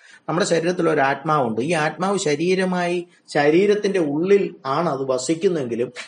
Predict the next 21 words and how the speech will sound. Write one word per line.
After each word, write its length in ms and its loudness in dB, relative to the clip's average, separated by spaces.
ഈ 60 0
ശരീരവും 560 0
ആത്മാവുമായിട്ടും 920 -2
ഒരിക്കലും 460 2
ചേരത്തില്ല, 520 -4
ഒരിക്കലും 360 0
ചേരത്തില്ല. 520 -8
ഒരു 100 2
കല്ല് 280 2
വെള്ളത്തിലിട്ടാൽ 680 0
കല്ല് 200 -2
കല്ലായിട്ടും 460 -2
വെള്ളം 240 -4
വെള്ളമായിട്ടിരിക്കുന്നത് 720 -6
പോലെ 320 -8
വെള്ളത്തിലാണ് 560 2
കല്ല് 240 0
കിടക്കുന്നത്. 380 -4
ഈ 80 -4
ആത്മാവ് 440 0
ശരീരത്തിലാണെങ്കിലും 880 0